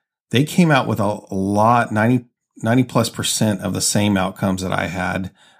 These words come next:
um, using this system that I'm telling you about for,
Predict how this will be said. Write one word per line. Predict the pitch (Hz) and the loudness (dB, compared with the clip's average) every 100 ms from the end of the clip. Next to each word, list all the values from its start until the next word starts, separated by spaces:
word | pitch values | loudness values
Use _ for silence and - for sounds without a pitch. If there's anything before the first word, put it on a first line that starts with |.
| - | -8
um, | 92 98 | 0 2
using | 98 98 95 | 2 2 0
this | 98 - | 0 0
system | - 92 - 92 92 - _ _ _ - | -2 -4 -4 -2 -2 -6 _ _ _ -4
that | |
I'm | 95 92 | -2 0
telling | 98 95 95 | 0 2 2
you | 101 | 2
about | 95 95 90 - - | 0 0 -2 -4 -8
for, | - - 98 92 90 92 92 | -12 -6 -4 -2 -2 -2 -6